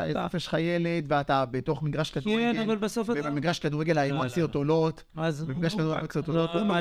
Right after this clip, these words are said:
Speaker 1: מאופק, יאמר
Speaker 2: צריך להיות
Speaker 1: לזכותו.
Speaker 2: מאופק, וזה בסדר.
Speaker 1: הוא יותר מאופק מאיתנו.
Speaker 2: הוא צריך להיות,
Speaker 1: אה,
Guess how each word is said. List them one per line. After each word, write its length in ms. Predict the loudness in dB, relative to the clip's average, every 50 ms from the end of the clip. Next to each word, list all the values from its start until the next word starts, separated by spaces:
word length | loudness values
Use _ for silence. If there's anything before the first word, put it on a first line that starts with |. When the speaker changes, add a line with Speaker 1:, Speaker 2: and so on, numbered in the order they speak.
| 2 4
Speaker 1:
מאופק, 220 | 2 2 2 2
יאמר 320 | 0 2 2 0 0 0
Speaker 2:
צריך 200 | 0 0 2 2
להיות 140 | 2 2 2
Speaker 1:
לזכותו. 260 | 2 0 0 4 4
Speaker 2:
מאופק, 120 | 4 4 4 0
וזה 180 | -4 -4 -2
בסדר. 340 | -4 -4 -4 -4 -4 -4 -4 -4
Speaker 1:
הוא 180 | -2 0 0
יותר 180 | 2 2 2 4
מאופק 340 | 2 2 2 0 -2 0 0
מאיתנו. 400 | -2 -2 -2 -2 -4 -6 -6 -8 -6
Speaker 2:
הוא 100 | -6 0
צריך 260 | 2 4 4 4 2 -4
להיות, 180 | -8 -12 -12
Speaker 1:
אה, 40 | -12